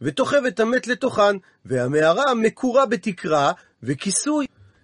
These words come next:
ועושה גומה רחבה בצד המערה, ופותח פי המערה לתוך הגומה בכותל המערה כמין פתח, ואותה גומה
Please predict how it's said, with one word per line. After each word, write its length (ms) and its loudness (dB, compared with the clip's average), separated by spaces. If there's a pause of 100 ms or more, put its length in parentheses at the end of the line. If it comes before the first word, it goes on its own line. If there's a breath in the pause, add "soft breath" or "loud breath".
(140)
ועושה 440 2
גומה 340 2
רחבה 460 0
בצד 420 0
המערה, 680 2
ופותח 600 -2
פי 160 0
המערה 460 4
לתוך 380 0
הגומה 400 2
בכותל 480 -2
המערה 500 2
כמין 460 -2
פתח, 440 -2 (520)
ואותה 380 0
גומה 440 4